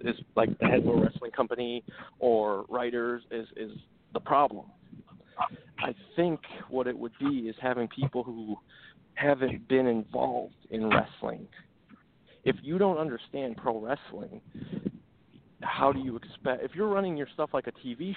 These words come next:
show, well, T V is ran completely different from pro wrestling. I mean, pro wrestling, y-, y-, you know, you need, well, yeah, I mean, not necessarily need,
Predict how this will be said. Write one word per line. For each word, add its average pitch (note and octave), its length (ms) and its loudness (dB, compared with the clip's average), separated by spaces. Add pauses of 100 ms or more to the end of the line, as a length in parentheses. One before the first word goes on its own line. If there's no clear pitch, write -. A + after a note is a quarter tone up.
show, A#2 120 4
well, B2 260 0
T A3 140 0
V G#3 80 -6 (140)
is C#3+ 180 2
ran B2 320 2 (420)
completely D#3 480 2
different B2+ 500 -4 (800)
from D#3 220 4
pro C#3 280 -2
wrestling. D#3 360 -6
I A2 40 -4
mean, B2+ 160 -4
pro E3+ 220 -6
wrestling, C#3+ 560 -4 (720)
y-, E3 80 -12
y-, - 40 -14 (500)
you E3+ 200 -2
know, C3 180 6
you C3 200 -2
need, D3 480 -2 (1200)
well, E3 160 4
yeah, E3 100 -2
I C#3 120 -2
mean, B2+ 260 -8
not C3+ 180 -6
necessarily A2+ 600 -6
need, A#2+ 480 0